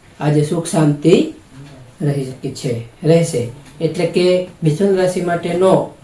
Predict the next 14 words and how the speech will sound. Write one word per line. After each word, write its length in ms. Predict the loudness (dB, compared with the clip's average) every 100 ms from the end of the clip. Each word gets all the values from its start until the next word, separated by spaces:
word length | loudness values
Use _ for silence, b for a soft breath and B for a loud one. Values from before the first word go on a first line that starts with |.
| -20 -14 0
શુભ 260 | 2 4
અંક 240 | 2 2 2
છે 200 | 2 0 2
પાંચ 360 | 2 4 2 -2 -10 -20 -12 0
અને 180 | 2 4
તેમનો 420 | 4 4 4 0 -6 -20 -12 -6
અશુભ 340 | -2 -2 -2
અંક 260 | 0 0 0
છે 300 | 0 0 -2 -10 -20 -4
ત્રણ. 280 | 2 2 0 -8 -14 -6
મિથુન 320 | -6 -4 -2
રાશિવાળા 500 | 2 2 2 0 0
માટેનો 720 | 0 -2 -2 2 6 6 6 -2 -16 -20 -20 -20 -20 -20 -20 -20 -20 -16 -14 -10 -4
શુભ 340 | 6 8 6